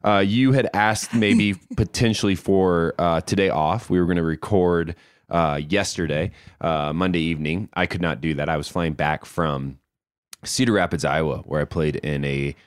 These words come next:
Speaker 1: charity golf tournament alongside Sean Booth. Uh,
Speaker 2: I literally still can't believe the amount that you, uh, that you fly and then you return to this spot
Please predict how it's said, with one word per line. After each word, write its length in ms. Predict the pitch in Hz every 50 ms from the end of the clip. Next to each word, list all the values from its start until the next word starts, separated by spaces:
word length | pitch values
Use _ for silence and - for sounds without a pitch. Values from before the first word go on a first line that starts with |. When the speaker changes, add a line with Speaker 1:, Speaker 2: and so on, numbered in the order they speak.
| _ _ -
Speaker 1:
charity 260 | - 104 101 98 90
golf 300 | 78 82 76 76 76 -
tournament 440 | - 90 76 71 73 76 82 - - -
alongside 480 | - 90 85 85 85 - - 92 90 87
Sean 220 | - - 95 95 92
Booth. 340 | 104 120 104 82 82 - _ _ _ _ _ _ _ -
Uh, 60 | -
Speaker 2:
I 240 | 87 85 82 - 226
literally 320 | 226 226 202 208 247 277
still 260 | 285 - - 269 226 214
can't 260 | - 240 208 190 196
believe 180 | 180 190 185 175
the 60 | 165 170
amount 260 | 165 165 156 156 151
that 100 | 175 139
you, 200 | 101 170 170 170
uh, 240 | 170 147 131 139 - - -
that 100 | 175 180
you 80 | 180 165
fly 420 | - - 180 170 165 160 165 196
and 160 | 190 143 185
then 120 | 185 185 180
you 60 | 190 175
return 420 | 185 185 - - 196 185 180 185
to 120 | - 202
this 220 | 175 151 165 175 170
spot 600 | - - - - 170 160 143 151 170 196 190 -